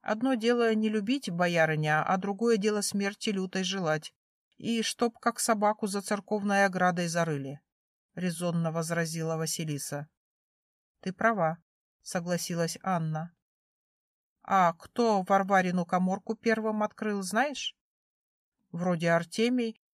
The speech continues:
умный мужик, он у Лыковых за управляющего, и Степанида потом, Глашка прибежала. Она вроде неподалёку была.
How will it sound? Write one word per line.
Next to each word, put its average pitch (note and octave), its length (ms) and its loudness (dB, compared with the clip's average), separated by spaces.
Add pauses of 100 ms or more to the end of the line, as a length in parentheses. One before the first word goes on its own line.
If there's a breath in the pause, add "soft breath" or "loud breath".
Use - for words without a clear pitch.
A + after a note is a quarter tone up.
(120)
умный G#3 400 2
мужик, G3 500 0
он A3 320 2
у A#3 60 -2
Лыковых G#3+ 580 -2
за G3 240 -2
управляющего, E3 1080 0 (280)
и G#3+ 180 0
Степанида F#3 680 2
потом, G3 600 0
Глашка E3 460 2
прибежала. G3+ 720 0 (380)
Она C4 360 4
вроде A#3 340 2
неподалёку F#3+ 680 0
была. D3+ 420 -2